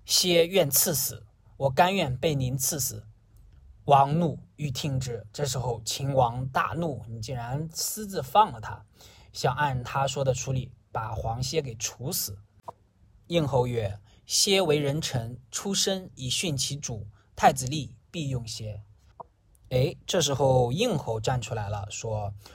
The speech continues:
：“黄歇身为臣子，宁肯牺牲自己来搭救他的君主。楚太子即位，必然要对他进行重用，不如无罪而归之以清楚。”这个时候啊，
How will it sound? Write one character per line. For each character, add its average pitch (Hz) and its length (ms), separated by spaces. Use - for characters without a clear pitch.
：“黄 143 260
歇 196 380
身 180 220
为 165 160
臣 131 280
子， 117 280
宁 202 160
肯 135 180
牺 185 160
牲 202 160
自 202 160
己 127 160
来 107 220
搭 143 260
救 143 160
他 131 100
的 123 120
君 143 240
主。 123 260
楚 - 180
太 160 180
子 127 140
即 113 160
位， 139 300
必 202 140
然 131 180
要 131 120
对 131 160
他 - 380
进 143 160
行 123 340
重 160 220
用， 127 180
不 214 140
如 147 300
无 139 180
罪 196 160
而 135 180
归 175 220
之 165 380
以 131 120
清 160 240
楚。” 139 300
这 - 80
个 185 80
时 151 100
候 143 100
啊， 117 420